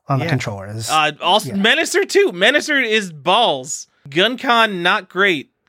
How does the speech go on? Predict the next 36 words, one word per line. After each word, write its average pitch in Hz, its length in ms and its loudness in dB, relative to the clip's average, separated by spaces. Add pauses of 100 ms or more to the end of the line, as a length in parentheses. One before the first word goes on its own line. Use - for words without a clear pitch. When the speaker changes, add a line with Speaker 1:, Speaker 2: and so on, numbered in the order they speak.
Speaker 2:
'cause, 143 440 -2
uh, 131 300 0
in 165 160 0
the 202 100 2
arcade, 220 440 0
Time 170 200 0
Crisis 165 400 0
has 160 340 -2
recoil, 131 680 -4 (260)
and 135 120 -4
at 131 120 -6
home, 202 460 -4 (240)
GunCon, 240 500 0
GunCons 214 180 0 (140)
definitely 190 220 2
don't 175 80 4
have 139 100 0
recoil. 147 320 -4
Do 139 100 -8
they 170 120 0
have 170 140 2
vibration? 156 840 -2 (400)
I 165 100 2
know 196 100 4
Speaker 1:
Yeah, 175 120 4
Speaker 2:
some 156 140 4
Speaker 1:
the 170 60 2
Speaker 2:
guns 214 220 4
Speaker 1:
Gun- 202 80 2
Speaker 2:
have 175 100 0
vibration. 139 840 -2
Speaker 1:
GunCon 185 640 4
two, 156 320 2
I 202 80 2
think, 214 240 -4
does. 240 420 0